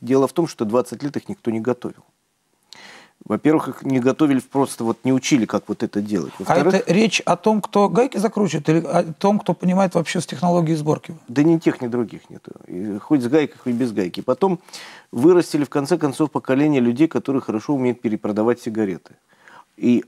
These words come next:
Speaker 1: а уважения к труду, вот такому, нету. Система П Т У разрушена напрочь. Она и была в советские времена не очень уважаемая, но она была хоть какая-то, сейчас её нет никакой.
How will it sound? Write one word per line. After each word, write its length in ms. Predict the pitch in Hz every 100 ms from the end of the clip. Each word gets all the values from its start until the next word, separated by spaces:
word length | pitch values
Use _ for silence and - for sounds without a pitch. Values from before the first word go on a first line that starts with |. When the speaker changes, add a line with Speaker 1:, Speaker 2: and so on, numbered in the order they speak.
| _
Speaker 1:
а 80 | 131
уважения 520 | 123 143 139 170 131
к 100 | -
труду, 440 | - 139 151 277 254 _ _ _ -
вот 140 | -
такому, 460 | - - 107 90 78 _ -
нету. 440 | 135 180 135 95 - - -
Система 360 | - - 226
П 100 | 175
Т 100 | 175
У 80 | 185
разрушена 520 | 170 143 160 - 131
напрочь. 500 | 113 107 - 127 - _ _ _ _ _ _ _ _ - _
Она 300 | - 117 151
и 60 | 170
была 220 | 156 139
в 40 |
советские 460 | - 131 123 - 131
времена 320 | 123 127 123
не 120 | 120
очень 280 | 123 113 123
уважаемая, 580 | 117 117 113 110 104 104
но 160 | 117 139
она 120 | 160
была 240 | 156 151
хоть 200 | 135 139
какая-то, 480 | - 156 110 92 95
сейчас 220 | - -
её 100 | 123
нет 200 | 117 -
никакой. 540 | 107 - 104 - 127